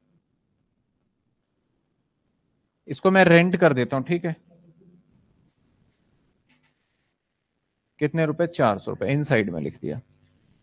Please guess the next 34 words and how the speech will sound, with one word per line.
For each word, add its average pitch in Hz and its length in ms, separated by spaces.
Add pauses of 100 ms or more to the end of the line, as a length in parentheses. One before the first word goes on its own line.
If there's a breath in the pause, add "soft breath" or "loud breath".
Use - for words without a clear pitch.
(360)
इसके 226 260
बाद 214 200
देखा 208 280
जाए 214 120
तो 220 120
स्टॉक, 180 500
यहां 170 260
पे 208 100
स्टॉक 202 400
जो 214 140
है 220 140
वो 220 180
साल 180 380
का 208 140
एंडिंग 180 460
डेट 202 240
है, 240 140 (840)
तो 190 60
इसका 202 240
मतलब 208 360
क्लोजिंग 180 420
है 214 120
ये, 233 240 (320)
तो 175 80
क्लोजिंग 185 400
स्टॉक 190 280
है 208 60
तो 208 100
सिर्फ 208 200
बैलेंस 160 340
शीट 190 180
में 190 120
आएगा 190 260
आपका। 202 340